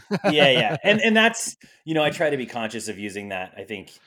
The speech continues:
Speaker 2: I think in today's society, we all try to be hyper conscious of, of what we say, um, either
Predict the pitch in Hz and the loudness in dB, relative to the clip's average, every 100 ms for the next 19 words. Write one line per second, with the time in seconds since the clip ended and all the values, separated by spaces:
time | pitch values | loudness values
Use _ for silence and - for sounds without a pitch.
0 | - - 120 117 101 90 - 113 104 101 | -18 -12 -10 -8 -10 -14 -10 -4 -4 -6
1 | 98 110 107 107 107 104 107 104 95 104 | -6 -2 -2 -2 -4 -4 -6 -6 -8 -10
2 | 98 92 98 101 87 95 78 - 98 101 | -10 -12 -12 -12 -14 -14 -18 -18 -14 -12
3 | 98 98 - 104 92 92 92 _ 87 85 | -12 -12 -10 -6 -6 -6 -12 _ -20 -18
4 | 82 80 82 _ _ _ _ _ _ - | -18 -18 -20 _ _ _ _ _ _ -10
5 | 110 101 98 98 95 | -6 -2 -2 -2 -4